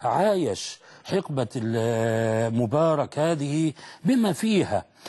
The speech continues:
وكان ربما لا يقدر على الهمس. أيام عبد الناصر، آه، كانت من العبارات الشائعة المترددة، "الحيطة لها ودان"،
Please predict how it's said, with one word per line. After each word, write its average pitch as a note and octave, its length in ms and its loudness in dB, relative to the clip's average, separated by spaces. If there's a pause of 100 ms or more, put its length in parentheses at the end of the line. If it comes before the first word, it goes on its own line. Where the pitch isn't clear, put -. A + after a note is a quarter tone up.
(180)
وكان A3+ 640 0
ربما G3 720 2 (100)
لا E3 240 0
يقدر F#3+ 300 -2
على F3+ 240 2
الهمس. F3+ 560 0
أيام D3+ 280 0
عبد A#2+ 180 -2
الناصر، F#3+ 600 0 (440)
آه، C#3 180 0
كانت F3+ 360 -2
من C3 140 0
العبارات A2+ 540 0
الشائعة D3 540 0
المترددة، D3+ 1000 0 (400)
"الحيطة C3+ 460 0
لها C3 240 2
ودان"، C#3 600 0